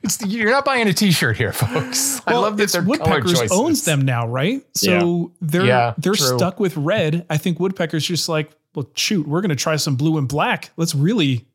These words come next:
Speaker 2: you know,
Speaker 1: <laughs>
Speaker 2: kick off our shoes and have some fun here."
Speaker 1: Just, I just love that now there's a drop-down box on your sales page for your,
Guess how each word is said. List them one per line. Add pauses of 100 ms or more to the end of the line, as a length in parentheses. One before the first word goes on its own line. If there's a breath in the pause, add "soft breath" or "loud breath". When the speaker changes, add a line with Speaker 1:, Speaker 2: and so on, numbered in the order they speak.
(120)
Speaker 2:
you
know, (100)
Speaker 1:
<laughs>
Speaker 2:
kick
off
our
shoes
and
have
some
fun
here." (340 soft breath)
Speaker 1:
Just, (160 loud breath)
I
just
love
that
now
there's
a
drop-down
box
on
your
sales
page
for
your,